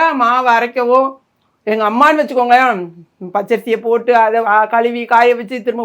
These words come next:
உளுந்த வறுத்து போட்டு, ஆ, மிஷினுக்கு போய் அரைச்சு திரும்ப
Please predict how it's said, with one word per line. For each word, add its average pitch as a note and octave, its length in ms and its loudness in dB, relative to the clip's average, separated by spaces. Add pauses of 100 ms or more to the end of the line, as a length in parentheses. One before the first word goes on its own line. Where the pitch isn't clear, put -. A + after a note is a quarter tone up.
(100)
உளுந்த B3 280 -4
வறுத்து A#3+ 400 -6
போட்டு, B3+ 300 2 (760)
ஆ, A3 360 0
மிஷினுக்கு A3+ 640 -8
போய் B3+ 180 4
அரைச்சு B3+ 480 2
திரும்ப B3 220 -6